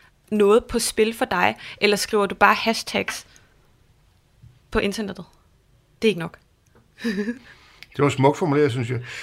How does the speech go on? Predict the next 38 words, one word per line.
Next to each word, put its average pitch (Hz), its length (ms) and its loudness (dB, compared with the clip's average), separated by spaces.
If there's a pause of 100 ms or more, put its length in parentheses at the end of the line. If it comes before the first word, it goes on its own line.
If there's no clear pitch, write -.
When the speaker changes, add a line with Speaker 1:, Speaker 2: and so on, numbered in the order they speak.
(140)
Speaker 2:
Øh, 151 220 4
men 156 260 6
din 135 180 2
modstander 180 460 6
vil 110 140 -2
jo 104 60 -4
sige, 151 380 0
altså, 123 280 0 (100)
øh, 110 380 0 (600)
for 117 260 0
at 117 160 -2
runde 123 200 6
af 147 160 6
der, 143 120 8
hvor 135 120 8
vi 123 100 4
egentlig 135 240 2
startede, 127 480 0
altså 110 240 -4
i 117 140 -2
den 123 160 -4
her 131 60 -2
diskussion 131 500 -4
om, 113 160 -2
om 117 120 0
lavere 120 420 0
pensionsalder 120 720 -4
til 117 180 -14
danskerne. 123 440 -4 (520)
Din 127 80 0
modstander 160 460 6
vil 117 140 2
sige, 175 440 2
at 135 280 0 (320)
det 131 60 2
er - 20 4
jo 131 60 4
f-, - 460 -6